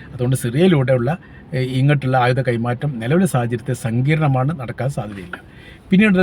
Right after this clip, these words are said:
ലെബനാനാണ്. ലെബനുമായിട്ട് വലിയ പ്രശ്നങ്ങൾ ഉണ്ടാവുകയും പിന്നീട് വെടിനിർത്തൽ കരാർ പോലെയുള്ള വ്യവസ്ഥകൾ എത്തുകയും ചെയ്തിട്ടുണ്ട് എന്നുള്ള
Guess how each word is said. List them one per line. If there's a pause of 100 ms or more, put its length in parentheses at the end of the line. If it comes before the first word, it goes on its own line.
(140)
ലെബനാനാണ്.
ലെബനുമായിട്ട്
വലിയ (140)
പ്രശ്നങ്ങൾ
ഉണ്ടാവുകയും
പിന്നീട് (380)
വെടിനിർത്തൽ
കരാർ (100)
പോലെയുള്ള (120)
വ്യവസ്ഥകൾ (100)
എത്തുകയും
ചെയ്തിട്ടുണ്ട്
എന്നുള്ള